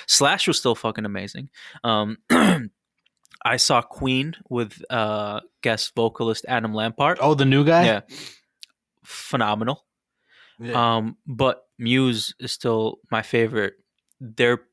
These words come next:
Speaker 1: the production of that show was
Speaker 2: What,
Speaker 1: perfect.
Speaker 2: what about it that, uh, like, s-, took, took you away? Like,
Speaker 1: So,
Speaker 2: why, why is that one above the
Speaker 1: so
Speaker 2: rest?
Speaker 1: first of all, the lead singer's vocals are out of this world. Um,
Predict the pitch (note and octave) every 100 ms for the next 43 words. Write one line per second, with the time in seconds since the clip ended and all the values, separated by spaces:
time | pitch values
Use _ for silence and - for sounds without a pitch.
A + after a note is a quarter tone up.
0 | _ C#3 - - B2+ C3 C3+ - A#2+ -
1 | A#2 A2 A2 - A2+ A#2 D#3+ - _ A#2
2 | A#2 E3+ C3+ - C3+ F3 D#3 C#3 D#3 D#3
3 | C3+ - C3+ B2 A2 A#2 A#2+ B2 A2+ A2+
4 | - - - C#3+ C3+ - - D3+ - C3
5 | B2 A#2+ A#2+ A2 - D#3+ C#3 B2+ B2 A#2
6 | A#2+ C3+ C3 A#2 B2 B2 A#2+ G2+ A2+ A2+
7 | G#2 G#2 D3+ - F#3 - C#3+ A#2 G#2 A2
8 | - _ _ - B2 B2+ C#3+ - D3 C3+
9 | A2+ - G#2+ A2 - F#3+ G3 - - _
10 | _ _ _ _ _ _ _ - A#2+ A2+
11 | A2 G#2+ G#2 - A#2+ A2+ F#2+ - G#2 F2
12 | _ _ _ _ _ _ _ _ _ _
13 | _ - B2+ A2 G#2+